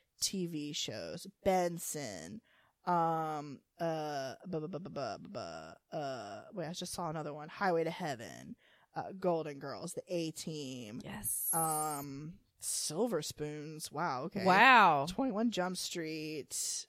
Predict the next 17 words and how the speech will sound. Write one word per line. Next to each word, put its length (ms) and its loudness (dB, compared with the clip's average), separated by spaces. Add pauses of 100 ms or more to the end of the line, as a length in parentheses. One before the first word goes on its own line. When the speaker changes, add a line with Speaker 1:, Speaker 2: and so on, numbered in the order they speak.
(160)
Speaker 1:
Uh, 680 -4
like, 160 -4
all 300 6
these, 420 -4
you 100 -2
know. 220 -4
Yeah, 140 0
look 180 2
him 100 2
up. 120 0
You 120 -2
would 100 0
recognize 420 -2
him. 120 -6
Speaker 2:
Yeah. 240 4 (160)
Speaker 1:
The 80 0
Burbs. 680 -2